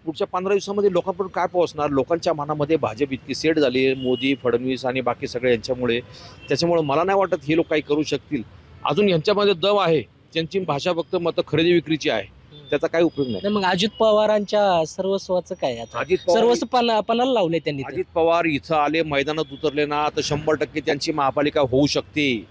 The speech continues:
Speaker 2: नाही,
Speaker 1: त्यांनी
Speaker 2: परंतु
Speaker 1: इथं
Speaker 2: आता
Speaker 1: मैदानात
Speaker 2: अजित
Speaker 1: उतरलं
Speaker 2: पवार
Speaker 1: पाहिजे.
Speaker 2: येण्यासाठी वाट बघावी लागणार आहे. कुठलं प्रकरण निघलं परत तर अजित पवार येणार नाहीत, कारण तुम्ही पार्थ पवारांचं प्रकरण बघितलं आणि त्यानंतर त्यांचे दौरे एकदम थंड झाले.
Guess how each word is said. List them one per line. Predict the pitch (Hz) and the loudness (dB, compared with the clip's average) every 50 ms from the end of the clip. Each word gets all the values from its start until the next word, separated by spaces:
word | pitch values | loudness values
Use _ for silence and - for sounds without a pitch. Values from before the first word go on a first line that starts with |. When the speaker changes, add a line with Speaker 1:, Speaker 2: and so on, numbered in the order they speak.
| - - 185 | -18 -8 -2
Speaker 2:
नाही, | 240 285 285 269 240 | 0 2 4 4 2
Speaker 1:
त्यांनी | 190 240 226 226 | 2 4 4 4
Speaker 2:
परंतु | 240 254 254 294 285 269 | 4 4 2 2 2 4
Speaker 1:
इथं | 262 | 6
Speaker 2:
आता | 254 | 6
Speaker 1:
मैदानात | 240 - 262 240 233 | 4 4 4 4 4
Speaker 2:
अजित | 233 208 254 | 4 2 0
Speaker 1:
उतरलं | 208 180 247 240 | 0 0 2 2
Speaker 2:
पवार | 240 247 254 | 4 6 6
Speaker 1:
पाहिजे. | 254 262 262 - - _ _ _ _ - 175 180 | 6 4 2 0 -4 _ _ _ _ -6 -2 -2
Speaker 2:
येण्यासाठी | 202 220 233 247 240 233 - 233 220 - 220 233 240 | 0 0 2 2 0 0 0 -2 -2 -2 -2 -2 0
वाट | 226 220 202 202 208 | 2 2 2 2 2
बघावी | 202 214 202 202 202 202 202 202 | 2 2 2 2 2 2 2 2
लागणार | 196 180 175 175 170 170 175 | 0 0 -2 -2 -2 -2 0
आहे. | 170 160 175 180 180 | 0 -2 -2 -4 -6
कुठलं | - - 185 - 190 214 | -8 -10 -14 -6 -4 -4
प्रकरण | 202 - 196 175 - 196 202 202 | -2 -2 -2 -2 0 2 2 2
निघलं | 202 190 165 160 175 190 196 | 2 2 2 2 2 2 2
परत | - 185 175 175 156 - - - - - - | 4 4 4 4 4 2 -2 -10 -10 -4 -2
तर | 175 | 0
अजित | 175 165 202 202 | 0 0 -2 -2
पवार | - 220 214 220 | 0 2 4 4
येणार | 220 226 233 233 233 226 | 4 4 4 2 2 2
नाहीत, | 214 196 190 185 - _ - - | 2 0 0 -2 -6 _ -6 -2
कारण | 165 175 196 | 0 0 0
तुम्ही | 185 214 208 220 | 0 -2 -2 0
पार्थ | - 214 208 208 - | 0 0 0 0 0
पवारांचं | 226 214 208 214 208 214 208 - | 2 2 2 4 2 2 0 -2
प्रकरण | 214 - 214 190 208 214 220 220 | -4 -4 -2 0 0 0 2 2
बघितलं | 214 226 226 214 226 226 | 2 0 0 0 0 -2
आणि | 220 | 0
त्यानंतर | 220 214 220 214 220 208 - 226 190 | 0 0 0 0 0 2 2 2 2
त्यांचे | 175 - - - - - 202 208 - 226 | 0 -2 -8 -6 -2 0 0 2 2 2
दौरे | 208 214 214 214 226 | 4 4 4 4 4
एकदम | 226 208 202 233 240 226 | 4 2 0 0 0 0
थंड | 240 233 233 247 | 0 2 4 4
झाले. | 240 233 214 196 | 4 4 2 2